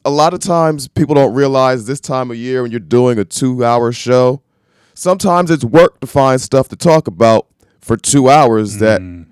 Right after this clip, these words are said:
Speaker 1: we're not just repeating the same things over and over and over.
Speaker 2: Yep.
Speaker 1: And then you have weeks like this week where the conversations kinda just write themselves.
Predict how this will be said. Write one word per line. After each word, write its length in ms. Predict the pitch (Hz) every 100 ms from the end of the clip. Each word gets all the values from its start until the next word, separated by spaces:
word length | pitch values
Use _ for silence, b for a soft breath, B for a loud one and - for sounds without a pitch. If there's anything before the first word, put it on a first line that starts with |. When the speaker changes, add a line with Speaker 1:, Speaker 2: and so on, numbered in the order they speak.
| -
Speaker 1:
we're 180 | 120 135
not 180 | 131
just 160 | 123 107
repeating 380 | 120 135 135 120
the 80 | 107
same 320 | - 127 120
things 280 | 123 123 117
over 300 | 120 113 117
and 100 | 117
over 220 | 117 107
and 100 | 113
over. 360 | 139 90 78 - -
Speaker 2:
Yep. 160 | 110 _ _ _ -
Speaker 1:
And 120 | 147
then 120 | 196
you 140 | 214 208
have 240 | 190 160
weeks 240 | 190 -
like 220 | 170 156 -
this 220 | 185 156
week 300 | 147 151 -
where 320 | 143 147 151
the 100 | 147
conversations 800 | 175 165 156 160 156 160 156 147
kinda 480 | - 147 147 139 135
just 500 | 139 139 131 - - 196 _ _ _ -
write 260 | 127 151
themselves. 800 | - 139 143 156 95 - - -